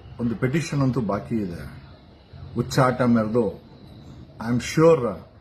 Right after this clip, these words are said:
ಸರ್ಕಾರ ಬಿಟ್ಟಾಕಿ, executives, you will be in a deep trouble, especially police officials. ಯಾರ್ಯಾರು ಮಿಸ್‌ಯೂಸ್ ಮಾಡ್ತಾ ಇದ್ದೀರಾ,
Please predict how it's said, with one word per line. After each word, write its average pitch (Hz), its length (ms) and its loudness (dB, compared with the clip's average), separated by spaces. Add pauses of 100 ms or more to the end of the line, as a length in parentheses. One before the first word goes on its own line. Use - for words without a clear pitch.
(420)
ಸರ್ಕಾರ 156 380 0
ಬಿಟ್ಟಾಕಿ, 131 640 0 (560)
executives, 135 640 2
you 120 120 2
will 131 160 0
be 139 60 2
in 143 80 2
a 123 180 0
deep 165 260 2 (200)
trouble, 117 280 2
especially 165 580 -4 (120)
police 143 260 0
officials. 127 840 -4
ಯಾರ್ಯಾರು 127 440 2
ಮಿಸ್‌ಯೂಸ್ 139 400 2
ಮಾಡ್ತಾ 117 300 -2
ಇದ್ದೀರಾ, 95 440 -8